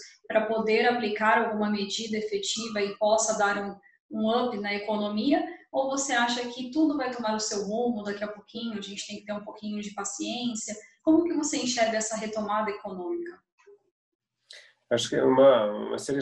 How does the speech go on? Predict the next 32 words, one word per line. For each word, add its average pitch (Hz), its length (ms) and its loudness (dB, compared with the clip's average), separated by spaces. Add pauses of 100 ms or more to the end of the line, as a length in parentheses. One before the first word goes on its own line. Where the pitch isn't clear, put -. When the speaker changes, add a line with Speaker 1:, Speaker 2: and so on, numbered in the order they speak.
Speaker 2:
pergunta, 113 400 -2
poderíamos 117 640 -4 (180)
ficar 117 300 0
uma 120 240 4
hora 120 260 4
e 117 60 -6
meia 120 460 -2
sobre - 160 -6
Speaker 1:
É. 226 120 2
Speaker 2:
essa 226 240 4
questão, 311 420 4
né? 226 100 -8 (540)
É, 107 560 2 (1500)
acho - 280 -4
que, 170 400 2 (120)
diria, 151 440 4
no 135 220 2
setor 156 300 0
da 151 80 2
logística, 120 640 -2
no 127 100 -2
nosso 113 240 -6
setor, 131 500 0 (520)
é, 107 720 -2 (280)
nós 117 360 -2
temos, 147 360 4 (340)
é, 120 220 -2
impactos 131 540 0
que - 100 -10
são 123 200 0
diferentes, 107 500 -4
não? 120 160 -6